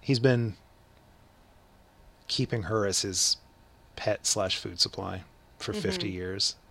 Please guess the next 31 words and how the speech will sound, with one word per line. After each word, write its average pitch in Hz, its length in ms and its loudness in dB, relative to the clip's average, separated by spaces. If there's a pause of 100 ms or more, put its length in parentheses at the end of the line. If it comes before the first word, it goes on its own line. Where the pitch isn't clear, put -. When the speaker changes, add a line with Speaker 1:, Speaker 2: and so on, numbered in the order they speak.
(640)
Speaker 1:
Um, 95 460 -2 (1700)
which 117 140 2
is 117 80 2
really 147 200 12
heartbreaking, 113 800 2
and, 104 360 -4
um, 98 340 -8 (1160)
again, 113 600 4 (240)
shame 135 300 0
on 120 100 4
me 120 140 2
for - 100 -6
not 113 160 2
writing 107 240 2
down 107 220 2
that 110 180 2
actress's 98 420 -4
name, 95 220 -10
Eva 107 320 -2
Simmel 139 960 0
or - 40 -6
something. 147 420 -2
I 113 60 -8
can't 101 240 -6
remember 107 500 0 (160)
that 104 140 -4
actress. 104 360 -4
I'll 98 80 -2
find 92 300 -6
it. 104 120 -4 (640)
Um, 95 360 -4